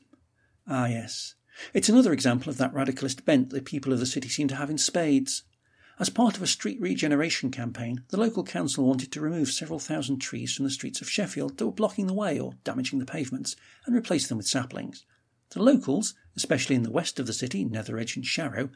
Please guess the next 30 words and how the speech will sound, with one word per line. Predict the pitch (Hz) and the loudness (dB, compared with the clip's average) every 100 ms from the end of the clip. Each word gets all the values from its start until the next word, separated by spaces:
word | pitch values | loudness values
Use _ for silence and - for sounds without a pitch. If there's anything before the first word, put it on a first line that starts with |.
| _ _ _ | _ _ _
areas | 139 120 117 113 | -2 0 0 -2
with | 127 123 | -4 -6
a | 113 | -6
vibrant | - 127 123 123 120 | -2 0 0 -2 -4
and | 127 113 - | -4 -4 -4
quite | - 135 | -6 -4
studenty | - 151 135 123 123 | -4 0 0 0 -4
population, | 123 131 143 139 - 127 - _ _ | -6 -4 -4 -4 -6 -10 -14 _ _
objected | - 196 254 254 170 | -8 2 2 2 -4
to | 120 | -2
this | 120 120 - | -4 -4 -6
and | 165 | -6
tried | - 208 | -2 -2
to | - | 0
prevent | 190 233 254 | 0 0 -2
the | |
culling | - 123 113 165 | -4 -4 0 -2
of | - | -2
healthy | 123 - - | -8 -8 -10
trees, | - 62 - - - _ _ _ - | -8 -6 -6 -8 -10 _ _ _ -10
often | - 180 | -6 -4
by | 156 165 | -4 -6
handcuffing | - 185 131 131 - 113 | -2 0 0 -2 -4 -4
themselves | - - 127 - | -4 -4 -4 -6
to | - | -8
it. | - - _ _ _ _ _ _ | -10 -14 _ _ _ _ _ _
One | - 302 | 2 6
of | |
my | 220 | 6
friends, | - 165 110 107 | 6 4 2 0